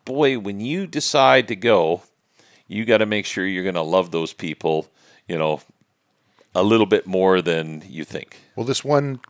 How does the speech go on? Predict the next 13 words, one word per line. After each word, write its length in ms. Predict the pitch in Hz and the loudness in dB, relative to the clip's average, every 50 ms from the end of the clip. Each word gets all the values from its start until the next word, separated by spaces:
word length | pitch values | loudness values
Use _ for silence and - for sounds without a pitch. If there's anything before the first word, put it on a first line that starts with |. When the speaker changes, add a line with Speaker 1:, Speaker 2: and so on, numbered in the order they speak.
| _ - | _ -8
Speaker 2:
group 440 | - 110 113 120 120 127 - - - - 90 104 | 0 2 4 4 4 2 -4 -10 -20 -16 -10 -10
I'm 140 | 104 104 98 | -8 -2 2
talking 280 | 113 110 107 98 - 107 | 2 2 2 2 0 -2
about 260 | 95 98 95 98 98 | 0 0 0 0 0
that 80 | 104 98 | -2 0
brought 260 | 87 104 98 101 98 | 2 4 4 6 4
all 160 | 92 95 95 | 4 2 2
of 60 | 90 | 0
the 80 | 87 87 | -2 -8
kit 320 | - - - - - - | -10 -10 -10 -10 -10 -12
in, 260 | - 90 87 92 101 - _ - - _ _ _ _ - | -14 -12 -12 -12 -12 -14 _ -20 -20 _ _ _ _ -10
um, 600 | 90 87 87 87 87 87 87 87 87 90 95 - - _ _ _ _ _ _ _ _ _ _ _ _ _ _ _ _ _ - | -6 -2 0 2 2 2 2 0 -2 -4 -8 -14 -20 _ _ _ _ _ _ _ _ _ _ _ _ _ _ _ _ _ -16
we 480 | - 107 104 107 104 104 104 101 101 | -8 -4 -2 -2 -2 -2 -2 -4 -6